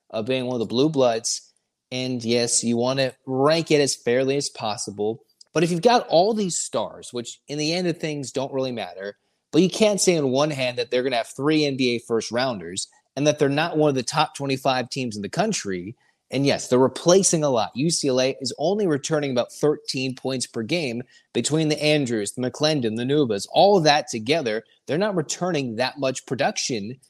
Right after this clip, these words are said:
from last year's team that made it to the Sweet sixteen. This is a completely new team, and yet they've got a lot of talented pieces. I'm not going to sit here and tell you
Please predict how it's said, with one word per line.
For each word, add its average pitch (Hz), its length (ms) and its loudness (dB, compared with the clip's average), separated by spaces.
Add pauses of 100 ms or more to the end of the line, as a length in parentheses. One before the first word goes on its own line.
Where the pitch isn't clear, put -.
(160)
from 151 160 -2
last 135 360 -2
year's 131 220 0
team 143 200 -6
that 131 100 -4
made 127 160 0
it 120 60 -8
to - 100 -8
the 113 100 -4
Sweet 117 240 -4
sixteen. 113 400 -4
This 151 160 -4
is 208 100 -4
a 143 60 -6
completely 135 500 0
new 110 160 -2
team, 113 540 -2 (580)
and 143 140 -2
yet 143 340 4 (440)
they've 165 180 4
got 180 200 2
a 214 60 4
lot 151 160 6
of 135 80 0
talented 139 480 -4
pieces. - 540 -2 (360)
I'm 233 280 2
not 202 260 2
going 165 220 0
to 143 60 0
sit - 200 -2
here 143 200 -2
and 120 120 -6
tell 139 220 -2
you 113 240 -2